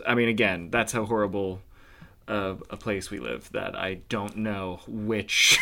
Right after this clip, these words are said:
<laughs> victims they were honoring. But, um, it was an event to basically be like, "Hey, we're loud, we're proud, we're queer, and we're not afraid.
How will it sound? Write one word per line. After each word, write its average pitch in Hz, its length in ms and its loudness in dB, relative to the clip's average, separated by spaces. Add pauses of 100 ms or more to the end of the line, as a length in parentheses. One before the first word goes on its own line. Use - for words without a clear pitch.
(140)
<laughs> - 140 12
victims 156 640 6
they 131 140 6
were 110 180 4
honoring. 101 480 0 (460)
But, 123 440 10
um, 120 380 8
it 175 80 12
was 175 140 12
an 175 80 10
event 160 340 8
to 160 80 2
basically 123 760 8
be 120 180 4
like, 117 520 4
"Hey, 139 260 8
we're 120 180 6
loud, 113 300 6
we're 113 80 2
proud, 117 560 4 (600)
we're 123 220 6
queer, 110 640 6 (320)
and 107 580 4 (180)
we're 117 120 6
not 110 180 2
afraid. 98 580 2